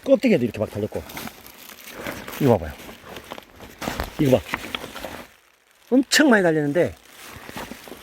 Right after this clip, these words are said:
이게 이렇게 가스로 달려있는데 넘어져 버렸어.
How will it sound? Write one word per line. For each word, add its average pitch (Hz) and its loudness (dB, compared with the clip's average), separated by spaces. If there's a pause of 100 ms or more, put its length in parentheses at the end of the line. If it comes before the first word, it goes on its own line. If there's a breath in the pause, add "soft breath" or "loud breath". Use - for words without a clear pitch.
(140)
이게 190 8 (220)
이렇게 196 6 (680)
가스로 214 6
달려있는데 175 6
넘어져 208 10
버렸어. 110 -2